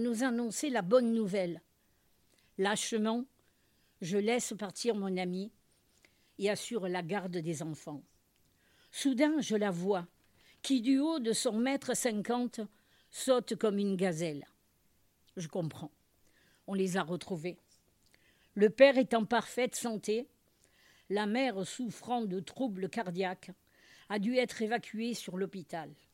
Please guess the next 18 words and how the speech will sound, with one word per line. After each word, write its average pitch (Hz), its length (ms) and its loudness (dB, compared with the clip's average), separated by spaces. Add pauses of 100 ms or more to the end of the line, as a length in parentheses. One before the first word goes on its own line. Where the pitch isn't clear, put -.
(920)
Avec 269 240 4
mille 330 320 4
précautions, 294 800 -2 (300)
notre 269 280 -2
petit 269 340 -2
bonhomme 269 440 0
va 226 200 2
préparer 269 500 -2
sa 240 200 -4
sœur 269 400 0
au 220 120 0
choc 240 360 -2
du 196 140 -4
retour. 196 640 -4 (680)
Avec 185 180 -4
des 214 120 0
mots 208 140 0
justes, 196 480 -4